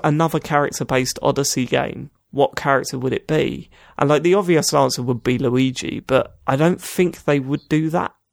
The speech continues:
I think it would be, you know, as you say, Wario would be very interesting.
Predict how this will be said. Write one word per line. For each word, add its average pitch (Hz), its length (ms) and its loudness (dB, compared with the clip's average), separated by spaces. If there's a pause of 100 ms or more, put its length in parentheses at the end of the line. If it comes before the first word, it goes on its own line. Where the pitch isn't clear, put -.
(160)
I 143 60 2
think 170 440 -2
it 165 140 2
would 147 260 -2
be, 127 420 0 (1000)
you 160 80 2
know, 127 220 2
as 139 160 2
you 143 60 2
say, 143 260 2 (100)
Wario 143 480 2
would 127 140 -2
be 127 140 0
very 131 300 2
interesting. - 680 -4